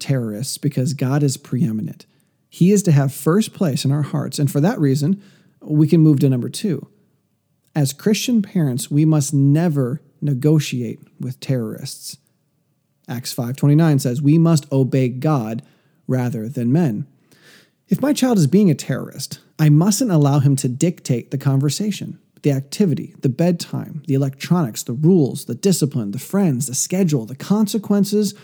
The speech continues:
or especially my emotions. He has no right to dictate anything. Now, I'm not saying that within the normal context of a functioning, Christ-honoring home that I don't allow my kids to have a significant say in the activities we do and the foods we eat and even the lessons we learn.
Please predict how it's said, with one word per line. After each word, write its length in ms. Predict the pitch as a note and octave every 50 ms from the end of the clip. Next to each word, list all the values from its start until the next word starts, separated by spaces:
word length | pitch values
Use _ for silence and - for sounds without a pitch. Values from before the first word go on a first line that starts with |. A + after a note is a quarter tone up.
| - - _ _ _ _ _ _
or 100 | - D3+
especially 340 | C3 - - A3+ G3 - D3
my 140 | C3+ B2 A#2
emotions. 460 | A#2 D3+ F3+ D3 - - B2 B2+ - - - _ _ _ _ _ _ _ _
He 120 | - C4 A#3
has 180 | F3 C#3 C#3
no 440 | C#3+ D3+ E3 F3 F#3 A3 C#4+ D#4+ D#4
right 320 | G#3 D#3+ B2+ A#2 A2 -
to 80 | - D#3+
dictate 400 | D3+ G3 F#3 - - E3+ - - -
anything. 580 | A3+ C#4+ D4+ G3 C3+ - A#2+ G2+ - - - - _ _ _ _ _ _ _ _ _ _ _ _ -
Now, 120 | F3 D3+ -
I'm 80 | A3+
not 160 | C#4+ C#4+ G3+ D3+
saying 380 | - A3+ B3 A3+ F#3 E3 D#3
that 200 | C#3+ D3 C#3 D3+
within 220 | D3+ D#3+ C3+ F#3+ E3+
the 80 | D#3
normal 300 | D3 D#3+ F#3+ G3+ F#3+ D#3
context 480 | - - D#3+ D#3+ D#3 - D3 C3+ - C3+
of 60 | B2
a 60 | A#2+
functioning, 540 | C3+ - D3+ D#3+ E3 - - C#3+ B2+ A#2 B2
Christ-honoring 640 | - - E3 D#3+ C3+ - - C#3 C3 A#2+ A2+ A#2+
home 260 | - - E3+ F3+ C#3+ B2
that 120 | C3+ C#3+
I 40 | F3
don't 140 | G3+ F#3+ C#3
allow 240 | C3+ C3+ C#3+ D3+ C#3+
my 160 | C3+ A#2+ A#2+
kids 280 | - - E3+ E3 C3+ -
to 40 |
have 100 | B2+ A#2
a 60 | A#2+ C3
significant 640 | - C#3 B2 C3 F3+ G3 G#3 F3 C3+ D3 A#2 C3
say 280 | - - C#3+ F3 E3+ C#3+
in 120 | C3 B2+
the 80 | B2 A#2
activities 500 | A2+ - - - D3 D#3 E3+ F3+ E3 F3
we 120 | F#3 F3
do 340 | D3 D3 D3+ D#3 D#3+ D#3+ D3+
and 100 | B2+ G#2
the 60 | -
foods 280 | - - D#3+ F3+ E3 D#3+
we 120 | D#3+ D#3+
eat 280 | C#3 C#3 C#3 C#3+ D3 B2+
and 80 | D3+
even 140 | F3+ A3+ G#3+
the 80 | D3+ C3+
lessons 340 | C#3+ D#3+ D3+ - D3 C3
we 120 | - B2 A#2+
learn. 280 | E3+ A3 E3 B2+ A#2